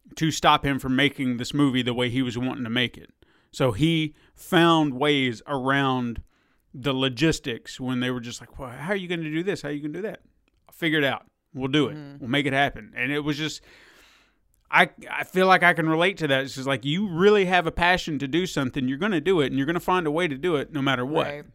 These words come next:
Speaker 1: And he did, and I can only applaud him for it 'cause it was like, "That's amazing," you know? You didn't let
Speaker 2: Mm-hmm.
Speaker 1: anyone keep you down,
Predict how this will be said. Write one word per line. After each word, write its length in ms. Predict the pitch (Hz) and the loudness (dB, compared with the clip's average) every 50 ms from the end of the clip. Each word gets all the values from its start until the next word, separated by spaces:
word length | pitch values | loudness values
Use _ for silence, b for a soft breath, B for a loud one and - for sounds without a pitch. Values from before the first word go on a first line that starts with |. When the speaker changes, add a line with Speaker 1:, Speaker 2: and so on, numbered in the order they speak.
| _ _ _ _ _ _ _ _ _ _ - | _ _ _ _ _ _ _ _ _ _ -10
Speaker 1:
And 420 | - 139 135 131 131 127 127 120 107 | -4 -2 0 0 0 0 -2 -4 -4
he 140 | 123 135 131 | -4 -4 -4
did, 560 | 117 127 165 190 180 151 139 127 117 110 101 - - - - - - - - _ - - | 2 4 4 6 6 4 2 0 -4 -14 -20 -20 -20 -20 -20 -20 -20 -20 -20 _ -20 -14
and 500 | 135 143 135 135 131 131 123 127 127 - - | -8 -6 -4 -2 -2 -2 -2 -4 -4 -6 -6
I 140 | - 131 147 151 | -2 0 0 2
can 140 | - 147 | 2 2
only 260 | 147 147 147 147 139 135 | 2 2 2 2 2 0
applaud 360 | 127 - 160 165 180 208 202 | 0 0 0 0 2 2 0
him 100 | 160 143 | -2 -4
for 200 | - 131 127 127 | -4 -4 -4 -4
it 40 | 123 | -4
'cause 140 | 123 123 | -8 -14
it 40 | 131 | -16
was 120 | 120 117 113 | -16 -16 -16
like, 140 | 110 - | -16 -12
"That's 220 | - 143 175 175 _ _ _ _ _ _ _ - - - _ - - - - | -10 -10 -10 -10 _ _ _ _ _ _ _ -20 -20 -20 _ -20 -20 -20 -18
amazing," 600 | - 120 123 165 233 262 202 123 110 - - - - | -8 -2 2 2 4 4 2 0 -4 -12 -18 -16 -10
you 140 | 131 135 | -8 -6
know? 280 | 123 120 123 131 139 139 127 | -4 -4 -4 -4 -6 -8 -8
You 180 | 117 123 151 | -4 0 4
didn't 380 | 143 185 196 - 160 151 151 139 | 4 4 4 2 0 -4 -2 0
let 160 | 156 160 156 | 0 0 0
Speaker 2:
Mm-hmm. 80 | - 143 | 2 0
Speaker 1:
anyone 420 | 156 185 190 190 190 190 190 180 | 0 0 0 0 -2 -2 -2 -4
keep 240 | - 190 196 165 - | -4 -6 -6 -6 -4
you 80 | 170 151 | -4 -2
down, 540 | 170 170 170 165 156 147 139 131 135 127 | 0 2 2 2 0 -2 -2 -4 -6 -8